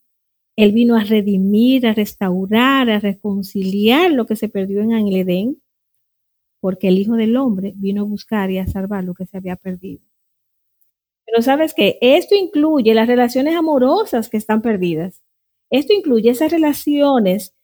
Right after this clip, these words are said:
que están manchadas por el pecado,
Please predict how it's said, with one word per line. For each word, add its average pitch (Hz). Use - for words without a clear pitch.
que 233
están 240
manchadas 277
por 285
el 269
pecado, 202